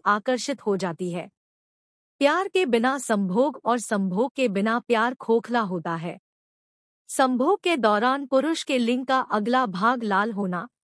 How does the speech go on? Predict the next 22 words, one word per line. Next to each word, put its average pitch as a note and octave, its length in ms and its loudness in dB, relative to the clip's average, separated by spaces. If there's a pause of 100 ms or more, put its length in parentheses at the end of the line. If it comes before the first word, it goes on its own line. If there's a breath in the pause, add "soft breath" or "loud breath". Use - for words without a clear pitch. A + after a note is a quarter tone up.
स्त्री F#4 320 0
के F4+ 160 -2
योनि B3 400 0
सख्त - 380 -8
होने A3 240 0
के A#3+ 140 -4
कारण G#3 340 -2
होता F#3 300 -4
है। E3 220 -8 (920)
महिलाएं E4 560 2
यौन C4 320 0
संबंध B3+ 480 0
बनाने A3 440 0
के B3+ 100 -2
लिए A3 260 -2 (100)
आलोचना B3+ 600 2
और C4 220 0
शर्मिंदगी D#4 760 0
से C#4 200 0
डरती G3+ 420 0
रहती F#3 340 -4
है, F3+ 200 -4